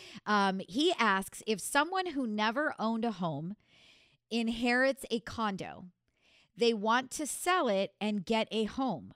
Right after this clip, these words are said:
do they still qualify for first-time home buyer? I am in Washington State. So it doesn't matter what state you're in. This is going to apply across the U S. They're all Fannie Mae, Freddie Mac, F H A guidelines. The,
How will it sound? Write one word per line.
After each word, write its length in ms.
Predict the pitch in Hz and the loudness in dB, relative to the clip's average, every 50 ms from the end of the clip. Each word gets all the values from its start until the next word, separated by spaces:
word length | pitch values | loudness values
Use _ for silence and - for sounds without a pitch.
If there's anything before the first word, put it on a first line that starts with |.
| _ _ _ | _ _ _
do 140 | - 226 240 | -4 -2 2
they 160 | 208 240 233 | 4 4 2
still 300 | - - - 247 254 226 | 2 0 0 0 0 0
qualify 800 | - - - - 269 269 294 349 392 381 - - 254 233 226 226 | 0 -6 -2 2 2 4 4 2 0 -2 -2 0 0 0 0 -2
for 200 | 214 - 220 214 | -4 -6 -8 -8
first-time 720 | - - - 226 226 214 - - - - 226 208 202 196 | -8 -4 -4 -2 -2 -2 -4 -10 -8 -4 -4 -4 -4 -4
home 400 | 185 - - 196 180 175 180 160 | -6 -6 -6 -6 -4 -4 -6 -2
buyer? 600 | - 226 240 254 254 208 170 - - 78 - 180 - _ _ _ - _ _ _ _ - | 0 2 2 2 2 0 -2 -4 -8 -12 -14 -16 -20 _ _ _ -20 _ _ _ _ 0
I 180 | 190 226 240 | 2 2 2
am 180 | 254 262 247 226 | 2 2 0 -2
in 160 | 220 208 202 | -2 -2 -2
Washington 600 | 190 190 190 180 - - 190 180 - 185 180 160 | 0 -2 -2 -2 -4 -6 -8 -6 -6 -6 -6 -6
State. 360 | - - - 160 127 131 - _ _ - - - - _ | -8 -6 -8 -8 -8 -8 -14 _ _ -20 -20 -20 -20 _
So 300 | - - - 277 269 262 | -8 0 4 4 4 6
it 180 | 247 240 277 226 | 4 0 -2 -2
doesn't 340 | 330 349 403 381 494 440 | -2 -2 -2 -2 -6 -4
matter 280 | 359 311 294 294 311 302 | -2 0 0 0 0 -2
what 200 | 247 262 254 - | -2 -2 -4 -4
state 380 | - - - 226 233 233 - - | -6 -4 -2 -2 -2 -2 -2 -2
you're 120 | 269 233 | -2 -2
in. 180 | 190 175 180 185 | -2 -2 -2 -4
This 160 | 190 - - | -6 -6 -8
is 100 | 196 - | -10 -6
going 220 | - 214 214 208 | -4 -2 -2 0
to 140 | 202 208 208 | 0 -2 -2
apply 360 | 196 - - 214 202 185 190 | -2 -2 -2 0 0 2 2
across 480 | 190 185 180 - - 202 185 185 175 - | 0 -2 -4 -4 -4 -2 -2 -2 -4 -6
the 80 | - | -8
U 220 | 196 196 202 185 175 | -6 -4 -2 -2 -2
S. 200 | 160 170 170 - | -4 -4 -6 -6
They're 160 | - 185 175 | -4 -2 0
all 160 | 175 185 196 | 2 0 0
Fannie 320 | 190 - 202 190 190 202 196 | -2 -2 -4 -4 -4 -4 -4
Mae, 260 | 185 185 180 185 175 | -4 -4 -4 -4 -4
Freddie 280 | - - 185 185 185 | -4 -4 -4 -4 -4
Mac, 380 | 180 180 175 175 180 175 175 - | -4 -2 -2 -2 -2 -2 -4 -4
F 180 | - 185 185 - | -6 -6 -6 -4
H 240 | 185 180 175 - - | -4 -6 -6 -4 -4
A 120 | 185 185 | -6 -6
guidelines. 640 | 165 - 165 147 151 139 - 147 143 139 147 165 160 | -4 -6 -6 -6 -6 -6 -8 -10 -10 -8 -10 -10 -8
The, 180 | - 185 185 165 | -4 -4 -4 -4